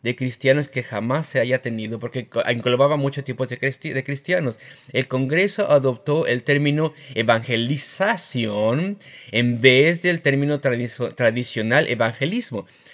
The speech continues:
Evangelización en vez de evangelismo. Ahora tenemos que resaltar que el termo-, el término evangelización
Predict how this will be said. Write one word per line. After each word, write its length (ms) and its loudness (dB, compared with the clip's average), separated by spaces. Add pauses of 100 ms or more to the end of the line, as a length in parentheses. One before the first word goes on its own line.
(120)
Evangelización 1200 2
en 160 -2
vez 180 2
de 140 0
evangelismo. 760 -4 (320)
Ahora 220 4
tenemos 480 0
que 100 2
resaltar 680 0
que 100 0
el 100 0
termo-, 480 0
el 160 -4
término 380 0
evangelización 1300 0